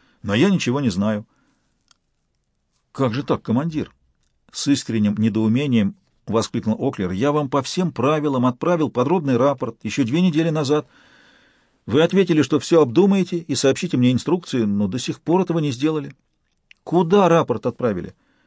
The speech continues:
"В восьмой департамент, обычным порядком". Сварог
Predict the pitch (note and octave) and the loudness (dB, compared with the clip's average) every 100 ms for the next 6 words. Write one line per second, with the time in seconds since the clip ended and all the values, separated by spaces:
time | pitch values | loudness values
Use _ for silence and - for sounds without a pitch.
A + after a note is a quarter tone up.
0 | _ _ _ _ _ - D#2+ E2+ - G2 | _ _ _ _ _ -16 -6 -4 -2 0
1 | C3+ - A#2 A#2+ A#2 D3 A#2+ F#2+ C#3+ D3+ | 0 2 0 2 0 -2 -4 -6 -4 -2
2 | B2 G#2 A2 - B2 _ _ _ _ _ | 0 0 -2 -6 -12 _ _ _ _ _
3 | _ _ _ _ _ _ - - G#2+ C#3+ | _ _ _ _ _ _ -10 -2 2 4
4 | G3+ - - | 2 -2 -20